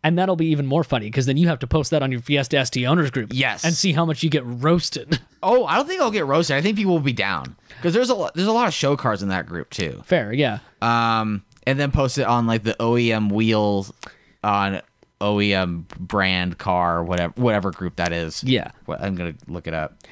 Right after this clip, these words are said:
Speaker 1: And I, and I think in the Saab group, I'll get two people at the exact same time, 'cause the Saab community is almost exactly polarized between two groups. One group is the purists, and there's a lot of them. Go ahead.
Speaker 2: O E M wheels on other makes and models is a group.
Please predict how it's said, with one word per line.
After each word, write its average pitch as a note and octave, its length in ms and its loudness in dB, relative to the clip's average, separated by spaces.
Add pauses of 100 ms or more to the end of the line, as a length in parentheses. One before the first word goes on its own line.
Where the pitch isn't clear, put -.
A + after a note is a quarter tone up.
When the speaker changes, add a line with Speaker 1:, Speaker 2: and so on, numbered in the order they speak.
(140)
Speaker 1:
And D#3 160 2
I, D3 140 -6
and E3 120 2
I E3 120 2
think F3+ 500 -2
in D#3 160 2
the C3+ 80 -4
Saab D3+ 380 0
group, C3 260 -2
I'll D3 160 2
get D3+ 240 0 (420)
two G#3 200 2
people D#3 260 2
at B2 80 2
the B2+ 80 4
exact A#2+ 300 0
same A#2+ 140 0
time, A2 140 -4
'cause A2+ 140 -6
the - 80 -6
Saab D#3+ 320 2
community D#3+ 420 2
is A#2+ 120 0
almost C#3+ 400 0 (180)
exactly C#3 720 0
polarized A#2+ 540 0
between A#2+ 480 -2
two C#3+ 340 2
groups. B2 460 -4
One D3 320 0
group E3+ 340 0
is B2+ 400 0
the - 80 -8
purists, A3+ 560 -2 (300)
and C#3+ 100 2
there's D3 160 4
a A#2 80 -2
lot A2 320 0
of G#2 80 -10
them. G#2+ 180 -10
Go C3 120 2
ahead. D3 160 2 (180)
Speaker 2:
O C#3 220 2
E D3+ 100 0
M C#3+ 180 0
wheels B2+ 340 2 (100)
on A2 260 2
other A2 240 2
makes F#2+ 300 0
and F#2 80 2
models E2 480 0
is G2+ 160 -2
a G2+ 40 -4
group. E2 400 -6